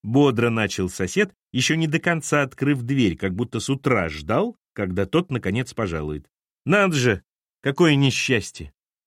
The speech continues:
Знаете, вот так слушаешь, слушаешь про всякие ужасы, и почему-то думаешь, что нас это никогда не коснется. А тут на тебе, прямо под носом!»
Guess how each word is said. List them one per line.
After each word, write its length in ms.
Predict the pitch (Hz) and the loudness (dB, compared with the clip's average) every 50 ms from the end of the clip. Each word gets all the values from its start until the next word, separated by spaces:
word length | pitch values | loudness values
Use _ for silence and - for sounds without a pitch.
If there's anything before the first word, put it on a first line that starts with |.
| _ _ _ _ - | _ _ _ _ -2
Знаете, 320 | 104 180 214 170 - 135 | 2 2 2 2 2 2
вот 120 | 139 135 | 0 2
так 180 | - 180 - - | 0 0 -2 -2
слушаешь, 680 | - - 202 262 233 - - 104 90 80 71 - - | -4 -4 -2 -2 -2 0 0 -2 -2 -4 -4 -8 -10
слушаешь 580 | - - 214 262 277 - - 151 131 98 - - | -8 -2 2 2 4 4 2 0 -2 -2 -2 -2
про 200 | - 139 151 151 | 0 0 0 0
всякие 420 | - - 151 139 - - 135 143 | 0 0 0 0 0 2 2 2
ужасы, 600 | 151 156 139 117 98 85 80 - - - 71 65 _ _ _ _ _ _ _ _ - | 2 2 2 0 -2 -4 -6 -8 -12 -14 -16 -18 _ _ _ _ _ _ _ _ 2
и 100 | 220 220 | 2 2
почему-то 540 | 190 - 208 - - 190 226 262 277 - 202 | 4 2 2 0 2 0 0 0 0 2 2
думаешь, 420 | 165 147 240 240 220 208 180 143 - | 2 2 2 2 2 2 2 0 0
что 300 | - - - - 135 127 | -4 -4 -2 0 2 2
нас 380 | 131 180 254 285 277 - - | 4 4 4 4 2 2 0
это 200 | 160 139 - 120 | -2 -4 -4 -4
никогда 480 | 120 135 147 - 151 139 127 131 190 196 | -6 -4 -4 -2 -2 -2 0 2 2 2
не 120 | 175 151 | 2 0
коснется. 600 | 139 139 117 - - 92 95 92 - - - - _ _ _ _ _ _ _ _ - | -2 -4 -4 -4 -4 -6 -6 -6 -6 -10 -16 -16 _ _ _ _ _ _ _ _ -6
А 120 | - 143 | -4 -2
тут 220 | - - 170 - - | 0 0 -2 0 0
на 160 | 147 160 151 | 0 0 0
тебе, 380 | - - 120 110 104 85 - _ _ _ _ _ _ _ - | 0 -2 0 0 0 -2 -2 _ _ _ _ _ _ _ -6
прямо 440 | - 104 139 202 226 208 190 196 190 | 0 2 4 4 4 4 4 4 2
под 320 | - - 170 160 123 107 | 2 0 0 0 0 -2
носом!» 720 | 113 123 151 170 165 123 - - - 117 104 85 71 69 | -2 0 2 2 2 2 0 -2 -2 -2 -2 -2 -4 -8